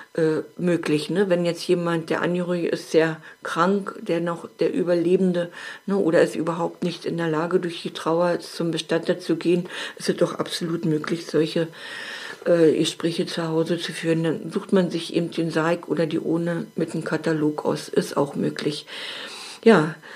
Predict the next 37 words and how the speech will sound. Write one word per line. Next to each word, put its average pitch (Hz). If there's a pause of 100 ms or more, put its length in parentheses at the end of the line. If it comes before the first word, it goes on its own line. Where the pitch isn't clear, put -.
(840)
worum 196
kümmert 277
sich -
der 175 (180)
Bestatter 170
überhaupt 160
und 170 (340)
wer 180
ist -
bestattungspflichtig? 190 (420)
Und 170
das 214
sind 226
die 202
Themen, 214
wo 175
ich 190
jetzt, 185
also 170
ich 185
habe 185
mir 190
das 180
auch 170
ein 180
bisschen 165
aufgeschrieben, 240
damit 170
ich 180
hier 175
nichts 175
durcheinander 175
bringe. 220
Das -
ist -
sehr 165
umfangreich 208